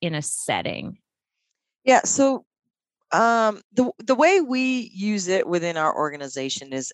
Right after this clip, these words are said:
Speaker 2: is a person's ability to know that if they make a mistake or,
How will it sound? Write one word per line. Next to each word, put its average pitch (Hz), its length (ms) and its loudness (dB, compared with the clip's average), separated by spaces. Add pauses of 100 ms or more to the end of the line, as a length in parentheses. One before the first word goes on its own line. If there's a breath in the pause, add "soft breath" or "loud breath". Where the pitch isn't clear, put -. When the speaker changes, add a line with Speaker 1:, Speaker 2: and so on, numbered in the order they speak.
(120)
Speaker 2:
is 143 140 -2
a 143 60 -2
person's 196 440 0
ability 156 560 2
to - 160 -6
know 139 300 -4
that 131 200 0 (920)
if 165 140 2
they 170 380 2
make 208 240 2
a 226 60 -2
mistake 170 560 -2 (100)
or, 139 560 -2